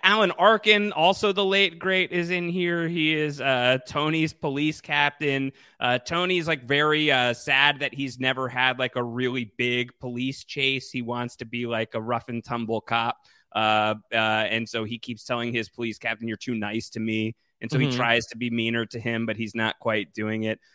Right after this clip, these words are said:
Speaker 1: Uh, Alan Arkin, who just passed away earlier this year, not long ago. So it was great to see him back in this. But really, the main events, which we have not <laughs> even begun to scratch the surface of, uh, is that Charlie is a commitment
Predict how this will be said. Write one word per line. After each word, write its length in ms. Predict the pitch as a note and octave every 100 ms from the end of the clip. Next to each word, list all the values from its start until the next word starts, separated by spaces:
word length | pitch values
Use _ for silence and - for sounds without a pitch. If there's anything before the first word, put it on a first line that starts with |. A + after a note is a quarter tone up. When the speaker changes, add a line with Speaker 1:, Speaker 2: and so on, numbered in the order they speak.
| _
Speaker 1:
Uh, 400 | - G#2+ G#2 G#2+ G#2+
Alan 180 | A#2+ A2+
Arkin, 220 | G#2+ A2+
who 80 | A2+
just 320 | G#2+ A2+ -
passed 280 | A#2+ G#2+ -
away 240 | A#2 A2
earlier 380 | A2+ A2 A2 G#2
this 180 | G#2 -
year, 140 | D#3
not 260 | D3+ A#2+ -
long 280 | G#2+ A#2+ B2+
ago. 420 | A#2 A#2+ A#2 A#2+
So 220 | - A#2
it 20 |
was 120 | A2 G#2+
great 220 | B2 A2+
to 60 | -
see 220 | A2+ G#2+
him 320 | A2+ G#2+ G#2+ -
back 280 | G#2+ G2 -
in 160 | G2+ G2+
this. 160 | G2
But 160 | - E3+
really, 280 | C4 C#4+ A#3
the 100 | A3
main 240 | C4+ D4+
events, 380 | C#4 G3 A2+ -
which 160 | D#3 G3+
we 100 | G3+
have 320 | A#3+ B3 G#3+
not 240 | G#3 A3
<laughs> 60 | G#3
even 340 | G3 E3+ D#3+
begun 680 | D3 F#3 - C4 A#3+ D#3+ A#2+ - - -
to 140 | E3
scratch 420 | - D3+ C3+ B2+ -
the 120 | A#2
surface 500 | - G2+ - G2 -
of, 260 | G2 G2 - - -
uh, 240 | G#2 G#2 G#2+
is 140 | C#3+ D3
that 200 | F3 -
Charlie 520 | - G3+ B3 A#3 A#3+
is 260 | F#3+ F#3+ G3
a 40 |
commitment 460 | - F3+ C#3 C3